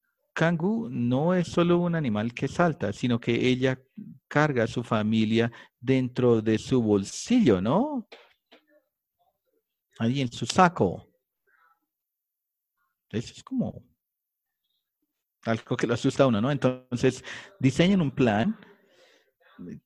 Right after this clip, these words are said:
que para se salga de allí Kangoo. Entonces, ¿qué involucra? Se trata de robarse al bebé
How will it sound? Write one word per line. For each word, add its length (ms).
que 420
para 360
se 380
salga 320
de 80
allí 340
Kangoo. 400
Entonces, 420
¿qué 140
involucra? 720
Se 340
trata 300
de 60
robarse 720
al 220
bebé 440